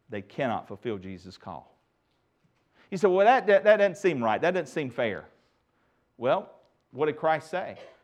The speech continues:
Matthew sixteen twenty-four. Then Jesus said to his disciples, "If anyone desires to come after me, let him deny himself, take up his cross,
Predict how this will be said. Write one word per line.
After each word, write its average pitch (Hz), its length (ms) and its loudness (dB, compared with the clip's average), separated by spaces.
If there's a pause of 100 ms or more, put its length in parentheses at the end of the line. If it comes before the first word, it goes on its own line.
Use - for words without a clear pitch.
(120)
Matthew 135 320 -6
sixteen 151 480 -10
twenty-four. 151 540 -8 (220)
Then 147 140 -4
Jesus 156 360 -4
said 160 220 -2
to 165 80 -8
his 151 100 -10
disciples, 143 560 -4
"If 165 260 0
anyone 220 580 -2
desires 180 520 0
to 160 80 -12
come 151 200 -2
after 185 280 -4
me, 107 140 -16 (920)
let 139 160 -6
him 170 100 -8
deny 143 320 -4
himself, - 400 -18 (1000)
take 101 200 -10
up 117 120 -8
his - 140 -16
cross, - 640 -14